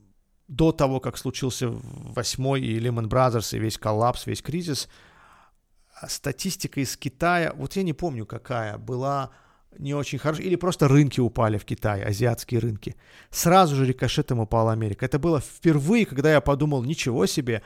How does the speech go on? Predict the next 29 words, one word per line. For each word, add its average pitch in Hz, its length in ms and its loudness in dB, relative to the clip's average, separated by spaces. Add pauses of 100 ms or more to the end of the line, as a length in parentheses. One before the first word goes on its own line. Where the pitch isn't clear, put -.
(140)
<laughs> - 160 -20
Америка 139 1160 2
пляшет 151 380 0
под 117 220 0
дудку 147 260 -2
Кит-, - 240 -8
американские 139 640 2
рынки, 139 320 4
нет, 107 220 -12
не 107 60 -8
Америка, 107 260 -10
американские 139 640 0
рынки, 135 480 -2 (320)
индексы 160 460 0
пляшут 147 440 -2
под 117 220 -2
дудку 117 680 -2
китайских 135 640 -2
индексов. 185 540 -4
Э, 120 500 0
как 160 220 2
так? 156 280 2
Обычно 127 380 -2
наоборот. 151 540 0 (240)
Есть 131 200 -6
развитый 185 460 4
рынок 185 300 4
и 147 100 4
развивающийся. 131 920 2